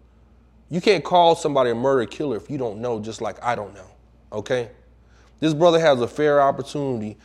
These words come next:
just like any person in this world, to have their right in, before the, before the scales of justice and everything. And when I started seeing media saying,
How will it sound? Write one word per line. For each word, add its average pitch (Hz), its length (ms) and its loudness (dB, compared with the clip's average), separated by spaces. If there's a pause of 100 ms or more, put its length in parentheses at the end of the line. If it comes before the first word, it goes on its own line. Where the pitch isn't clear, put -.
(120)
just 131 240 -6
like 113 240 -2
any 143 240 -4
person 127 440 -6
in 123 180 -10
this 113 100 -8
world, 113 440 -4 (260)
to 113 100 -8 (120)
have 117 360 -2
their 110 160 -4
right 117 380 -2
in, 107 180 -12
before 107 440 -10
the, 101 120 -10 (140)
before 123 240 -4
the 107 60 -6
scales 113 360 -4
of 92 60 -10
justice - 640 -10
and 107 120 -14
everything. 101 420 -12 (480)
And 120 280 -4
when 123 160 -2
I 165 80 4
started 156 300 4
seeing 143 360 -4
media 147 400 0
saying, 135 360 -4